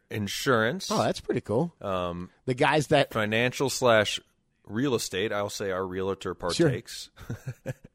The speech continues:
Speaker 1: Me and Scotty share the same realtor per my referral, which I still need that fee.
Speaker 2: <laughs>
Speaker 1: And, uh,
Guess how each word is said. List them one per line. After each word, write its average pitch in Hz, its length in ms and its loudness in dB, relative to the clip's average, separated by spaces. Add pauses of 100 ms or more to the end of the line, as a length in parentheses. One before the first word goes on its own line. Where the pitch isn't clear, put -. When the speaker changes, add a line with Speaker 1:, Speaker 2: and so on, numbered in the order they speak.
(840)
Speaker 1:
Me 90 80 -10
and 85 100 -12
Scotty 90 300 -6
share 90 240 -8
the 82 120 -10
same 85 280 -10
realtor 87 400 -6
per 90 240 -8
my 90 200 -4
referral, 90 560 -4 (120)
which - 140 -18
I 82 60 -16
still 92 240 -8
need 85 180 -8
that 85 160 -2
fee. - 260 -6
Speaker 2:
<laughs> 151 80 2 (760)
Speaker 1:
And, 92 540 -2
uh, 87 440 -2